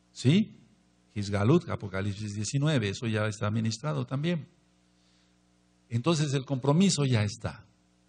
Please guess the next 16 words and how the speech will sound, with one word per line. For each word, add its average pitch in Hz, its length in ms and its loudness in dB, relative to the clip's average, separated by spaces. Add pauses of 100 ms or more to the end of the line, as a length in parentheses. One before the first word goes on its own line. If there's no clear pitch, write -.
(1040)
Bueno, 110 360 2 (220)
si - 280 -4
tú - 320 0
ya 233 120 2
estás 156 280 -2
comprometido 113 680 0
con 87 240 -10
Yahshua 117 360 0
HaMashiach 90 600 -4
para 90 220 -8
casarte, 101 440 -6
quien 98 200 -4
es 113 200 8
Yahweh, 85 340 -4
el - 80 -10
Todopoderoso, 135 920 2